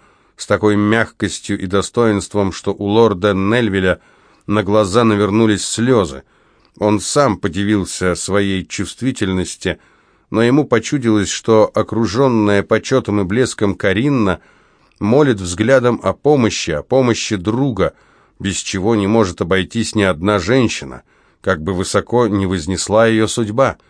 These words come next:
Он подумал о том, как было бы сладостно служить опорою той, которая нуждается в защите, лишь потому, что от природы она нежна и добра.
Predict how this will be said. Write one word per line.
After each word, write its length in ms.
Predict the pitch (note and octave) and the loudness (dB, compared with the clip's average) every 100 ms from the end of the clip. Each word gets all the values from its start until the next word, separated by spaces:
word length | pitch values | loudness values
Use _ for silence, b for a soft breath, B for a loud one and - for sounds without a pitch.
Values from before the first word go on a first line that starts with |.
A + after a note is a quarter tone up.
| _ _ _ _ _ _ | _ _ _ _ _ _
Он 220 | - C3 | -2 0
подумал 400 | C3+ D3 E3 D#3 D3 | 0 2 4 4 4
о 60 | |
том, 520 | C#3+ E3 D3 A#2+ F2+ - | 4 4 4 4 0 0
как 340 | C3+ C3 - | 2 2 0
было 340 | F2 C3+ C3 | -4 0 2
бы 160 | A#2 G#2+ | 2 0
сладостно 640 | - B2 C3+ A#2 - A2+ | 0 2 2 0 0 0
служить 540 | G#2 G#2 G2+ A2 A#2 - | 0 -2 -2 -2 -4 -4
опорою 580 | G2+ F#2+ - C#3 B2 A2 | -2 -2 0 2 4 2
той, 360 | - - C#3 B2 | 0 0 2 2
которая 480 | A2 - A#2 A2 | 0 0 2 2
нуждается 640 | G2+ G2+ F2 A#2+ A2+ G2 G2 | 2 0 2 4 4 2 -4
в 60 | E2 | -4
защите, 640 | F2 D#2+ - C#3 C#3 G#2 b b b b | -4 -6 -6 -6 -6 -8 b b b b
лишь 240 | G#2 - | -2 -2
потому, 360 | - F2 F2+ F2 | -4 -2 -2 -2
что 220 | - E2 | -2 -2
от 100 | D2 | -2
природы 460 | E2 E2 A#2+ G#2+ G#2+ | -4 -2 -2 0 0
она 220 | G2 F#2+ | 0 0
нежна 460 | F#2 D2 F2 F#2+ | -2 -4 -2 -2
и 40 | F#2 | 0
добра. 460 | F#2 F2 G#2+ F2+ | -2 0 0 -2